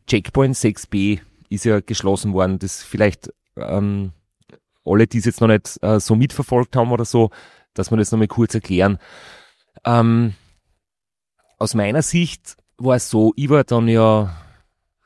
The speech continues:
äh, glücklicherweise ist es bei mir jetzt so gut gelaufen. Ich war, ich war vorne, ich war in Führung und ich bin dann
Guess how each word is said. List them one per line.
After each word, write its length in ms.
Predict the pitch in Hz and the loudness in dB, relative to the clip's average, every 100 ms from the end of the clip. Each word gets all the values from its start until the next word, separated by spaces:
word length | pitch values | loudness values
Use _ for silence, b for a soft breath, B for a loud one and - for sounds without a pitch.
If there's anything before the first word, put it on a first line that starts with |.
| _ _ _ | _ _ _
äh, 200 | - 92 | -8 -6
glücklicherweise 640 | - 127 - 113 113 113 120 | -4 -4 -4 -4 -2 0 -2
ist 60 | 110 | -4
es 60 | |
bei 100 | 110 | -4
mir 120 | 110 110 | 0 0
jetzt 120 | - | -2
so 60 | 98 | -4
gut 180 | 101 | -6
gelaufen. 380 | - 78 - 139 | -2 -2 0 -2
Ich 140 | - 98 | -4 0
war, 240 | 101 95 | 2 2
ich 120 | 92 | 0
war 100 | 101 | -2
vorne, 500 | - 95 104 143 143 | -2 0 2 2 0
ich 140 | - 101 | -2 -2
war 120 | 101 | -2
in 100 | 98 | -2
Führung 400 | 147 151 151 135 B B B B B - | 0 2 0 -2 B B B B B -6
und 140 | 117 | -4
ich 80 | 113 | -2
bin 180 | 131 139 | 0 4
dann 340 | 135 131 | 4 4